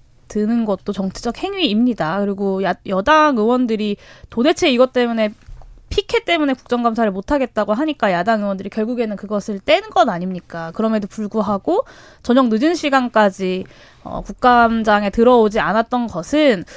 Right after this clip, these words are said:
어쨌든 감사를 받지 않게 하겠다. 특히 국방위원회 같은 경우에는 최상병 사망 사건 수사 외압 이 문제가 굉장히 가-, 크게 있기 때문에 여당 입장에선 좀 그 문제를 회피하기 위해서 일부러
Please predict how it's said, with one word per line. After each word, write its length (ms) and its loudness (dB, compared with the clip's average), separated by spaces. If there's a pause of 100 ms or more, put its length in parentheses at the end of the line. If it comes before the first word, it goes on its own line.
(160)
어쨌든 360 0
감사를 1000 4 (120)
받지 400 -2
않게 320 0
하겠다. 560 2
특히 240 -8
국방위원회 1040 2
같은 280 0
경우에는 460 0
최상병 920 2 (340)
사망 320 4
사건 280 0
수사 240 2
외압 320 4 (180)
이 420 -2
문제가 640 2
굉장히 320 -4
가-, 160 -8
크게 400 0
있기 280 -6
때문에 640 0 (300)
여당 200 6
입장에선 460 4
좀 140 -4
그 100 0
문제를 460 4
회피하기 560 2
위해서 360 2
일부러 420 2